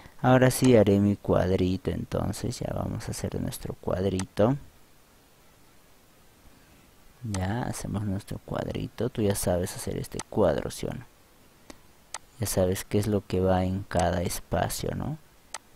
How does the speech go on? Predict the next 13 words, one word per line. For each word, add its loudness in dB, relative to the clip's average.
Claro, -6
ya -6
tú -10
eres -4
experto. -8
Acá 6
va 8
el 4
pasado, 4
aquí 0
sería 2
el 2
presente 2